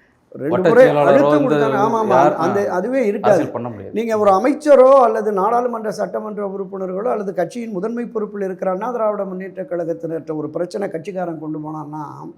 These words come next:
Speaker 1: அவர் அந்த ஸ்டேஷனுக்கு போட்டு, "இன்ஸ்பெக்டரா சார், கொஞ்சம் இதை பார்த்து என்னன்னு பாருங்க,
Speaker 2: ம்.
Speaker 1: விசாரிச்சு எது சரியோ அதை பண்ணுங்க."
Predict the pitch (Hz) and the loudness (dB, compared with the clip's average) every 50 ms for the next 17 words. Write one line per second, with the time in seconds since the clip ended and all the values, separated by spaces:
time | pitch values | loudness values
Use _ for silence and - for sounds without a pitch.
0 | - - _ _ _ _ _ _ _ - 170 180 185 185 175 180 180 - 247 285 | -20 -20 _ _ _ _ _ _ _ 0 2 4 4 4 4 4 4 4 4 4
1 | 294 - 262 240 214 214 185 190 208 196 190 196 185 190 180 190 208 196 165 175 | 4 4 0 -2 -2 -4 -6 -6 -6 -4 -4 -4 -4 -4 -6 -6 -8 -10 -10 -8
2 | 165 175 170 160 175 175 175 160 160 165 156 151 147 143 135 139 135 - 175 196 | -6 -6 -6 -4 -4 -6 -6 -4 -4 -2 -2 -2 -4 -6 -10 -10 -4 -2 0 0
3 | 202 - 190 175 165 175 170 170 151 151 147 147 151 147 147 147 - - _ _ | 0 0 -2 -2 -2 -2 -4 -4 -6 -6 -8 -8 -8 -8 -8 -10 -10 -12 _ _
4 | _ - - 139 170 170 254 262 254 240 196 208 220 190 190 202 254 196 202 202 | _ -10 -4 -2 -2 0 2 0 0 0 -2 -4 -4 -2 -2 -2 -4 -4 -4 -4
5 | 190 202 202 190 180 175 151 143 156 156 160 143 143 143 143 | -2 -2 -2 -2 -2 -2 -2 -2 -4 -4 -4 -6 -8 -12 -14